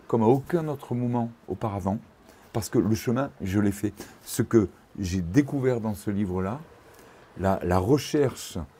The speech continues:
que ça a instillée en moi, je l'ai poursuivie pendant des décennies.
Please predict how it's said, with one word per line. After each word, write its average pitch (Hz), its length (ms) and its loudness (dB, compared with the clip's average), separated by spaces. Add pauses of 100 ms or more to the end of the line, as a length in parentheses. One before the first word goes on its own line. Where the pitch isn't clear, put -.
(360)
que 101 240 4
ça 90 240 -2
a - 1040 -6
instillée 131 500 4
en 107 120 2
moi, 113 360 2 (720)
je 107 160 4
l'ai 107 100 8
poursuivie 127 600 0
pendant 104 240 -2
des 101 120 2
décennies. 107 680 0